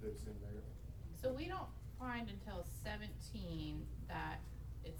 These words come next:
Speaker 2: says that it will come through Sarah.
Speaker 1: Yeah.
Speaker 2: But in fifteen is when God makes the promise,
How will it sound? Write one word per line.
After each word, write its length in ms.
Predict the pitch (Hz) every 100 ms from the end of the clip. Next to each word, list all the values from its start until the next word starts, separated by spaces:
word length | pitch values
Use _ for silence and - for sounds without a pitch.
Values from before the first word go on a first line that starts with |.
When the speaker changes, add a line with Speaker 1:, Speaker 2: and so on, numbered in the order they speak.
| -
Speaker 2:
says 300 | 175 160 151 - - - - - - - - - - -
that 240 | 156 - - -
it 120 | 175 165
will 100 | 165
come 260 | - 160
through 180 | 160 151
Sarah. 540 | - - - 123 - - - - - -
Speaker 1:
Yeah. 80 | 110 - -
Speaker 2:
But 140 | 196
in 100 | 185 170 -
fifteen 680 | 320 359 - 233 165 156 156 -
is 100 | 160 180
when 200 | 170 170 165
God 220 | 165 160 156
makes 260 | 160 147 -
the 120 | - 151 -
promise, 680 | 262 262 156 139 151 -